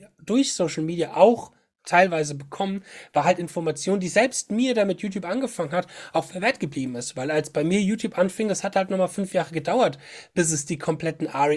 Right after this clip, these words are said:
E H-Videos in kompletter Länge irgendwie als, als Clip gab oder bis man irgendwelche Rick Graham-Lessons hatte oder keine Ahnung was oder Troy Grady.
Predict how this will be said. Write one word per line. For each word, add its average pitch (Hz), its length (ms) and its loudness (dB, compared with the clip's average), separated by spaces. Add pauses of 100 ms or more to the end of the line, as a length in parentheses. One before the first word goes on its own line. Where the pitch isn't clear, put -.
E 147 120 0
H-Videos 147 640 -2
in 156 120 -6
kompletter 151 460 -2
Länge 151 300 2
irgendwie 143 440 -4
als, 143 300 -2
als 139 320 -6
Clip 147 260 -6
gab 135 420 -2
oder 139 440 0 (340)
bis 147 180 -2
man 156 160 2
irgendwelche 151 640 0
Rick 147 180 -2
Graham-Lessons 143 840 0
hatte 139 360 -2
oder 143 240 -2
keine 147 260 -4
Ahnung 139 220 -2
was 135 240 -4
oder 139 180 0
Troy 143 260 2
Grady. 143 440 0